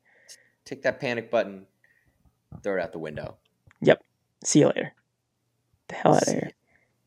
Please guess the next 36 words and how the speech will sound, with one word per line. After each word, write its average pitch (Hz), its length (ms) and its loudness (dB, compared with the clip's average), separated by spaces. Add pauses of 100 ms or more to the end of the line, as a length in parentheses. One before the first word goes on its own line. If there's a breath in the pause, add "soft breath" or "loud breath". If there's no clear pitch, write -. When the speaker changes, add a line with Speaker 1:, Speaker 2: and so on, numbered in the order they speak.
(880 soft breath)
Speaker 1:
Uh, 123 180 10 (120)
that, - 440 2
by 190 140 12
the 175 60 12
way, 143 60 8
those 170 180 8
are - 60 -12
probably 117 300 8
my 85 40 -4
biggest 95 240 0
takeaways 95 340 0
from 90 140 -8
Bucks 90 180 -2
practice. 95 340 0
I, 104 60 -2
I - 140 0
think 120 160 4
I 101 40 6
mentioned 95 400 -2
them 98 240 -4
along 98 300 0
the 92 60 -2
way, 98 340 2 (160)
or 110 160 4
from 117 240 2
Jets 113 180 6
practice 117 520 2
on 113 160 0
Wednesday. 117 420 4 (300 loud breath)
Great 170 180 12
atmosphere. 147 640 10 (240)
Fans 139 320 4
showed 127 180 4
up, - 200 2
showed 117 180 4
out. 104 220 4